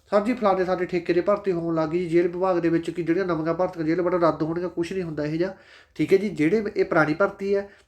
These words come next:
ਜਿਹੜੀ ਹੁਣ ਨਵੀਂ ਭਰਤੀ ਹੋਊਗੀ, ਉਹਦਾ ਪੇਪਰ ਤੁਹਾਡਾ ਦੋ ਹਜ਼ਾਰ ਛੱਬੀ ਦੇ ਵਿੱਚ ਹੋਣਾ ਗਾ ਤੇ ਉਸੇ ਸਾਲ ਹੀ ਤੁਹਾਡੀ ਜੁਆਇਨਿੰਗ ਕਰਵਾਉਣਗੇ। ਦੂਸਰੀ ਗੱਲ, ਦੋ ਹਜ਼ਾਰ ਛੱਬੀ ਦੇ ਵਿੱਚ ਇੱਕ ਜਿਹੜੀ ਪੰਜਾਬ ਪੁਲਿਸ ਦੀ ਕਾਂਸਟੇਬਲਾਂ ਦੀ ਚੌਂਤੀ ਸੌ ਭਰਤੀ ਆਉਣੀ ਆ, ਉਹ ਤਾਂ ਆਉਣੀ ਆਉਣੀ ਹੈ। ਨਾਲ ਤੁਹਾਡੀ ਉਹਦੇ ਵਿੱਚ ਅਲੱਗ ਤੋਂ ਇੱਕ ਸਬ ਇੰਸ-, ਏ ਐਸ ਆਈ ਦੀ ਭਰਤੀ ਆ ਰਹੀ ਹੈ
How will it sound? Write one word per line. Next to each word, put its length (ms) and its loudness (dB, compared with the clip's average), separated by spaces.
ਜਿਹੜੀ 120 4
ਹੁਣ 100 0
ਨਵੀਂ 220 2
ਭਰਤੀ 300 0
ਹੋਊਗੀ, 260 -2
ਉਹਦਾ 180 4
ਪੇਪਰ 240 -2
ਤੁਹਾਡਾ 240 -2
ਦੋ 180 -2
ਹਜ਼ਾਰ 140 0
ਛੱਬੀ 280 -4
ਦੇ 80 2
ਵਿੱਚ 200 -2
ਹੋਣਾ 260 -2
ਗਾ 220 0
ਤੇ 80 6
ਉਸੇ 240 4
ਸਾਲ 140 0
ਹੀ 60 -2
ਤੁਹਾਡੀ 180 -2
ਜੁਆਇਨਿੰਗ 360 -2
ਕਰਵਾਉਣਗੇ। 560 0
ਦੂਸਰੀ 300 0
ਗੱਲ, 180 2
ਦੋ 200 2
ਹਜ਼ਾਰ 120 2
ਛੱਬੀ 340 -4
ਦੇ 120 6
ਵਿੱਚ 240 2
ਇੱਕ 320 -4
ਜਿਹੜੀ 180 2
ਪੰਜਾਬ 360 0
ਪੁਲਿਸ 160 -2
ਦੀ 80 -2
ਕਾਂਸਟੇਬਲਾਂ 540 0
ਦੀ 80 2
ਚੌਂਤੀ 340 -2
ਸੌ 120 -2
ਭਰਤੀ 300 0
ਆਉਣੀ 240 2
ਆ, 60 4
ਉਹ 40 0
ਤਾਂ 100 4
ਆਉਣੀ 360 -2
ਆਉਣੀ 300 4
ਹੈ। 180 -4
ਨਾਲ 260 6
ਤੁਹਾਡੀ 380 -2
ਉਹਦੇ 240 0
ਵਿੱਚ 240 -2
ਅਲੱਗ 200 2
ਤੋਂ 220 0
ਇੱਕ 120 -4
ਸਬ 220 -2
ਇੰਸ-, 240 -4
ਏ 160 10
ਐਸ 200 -2
ਆਈ 140 0
ਦੀ 100 -2
ਭਰਤੀ 340 -4
ਆ 80 2
ਰਹੀ 220 -2
ਹੈ 200 -2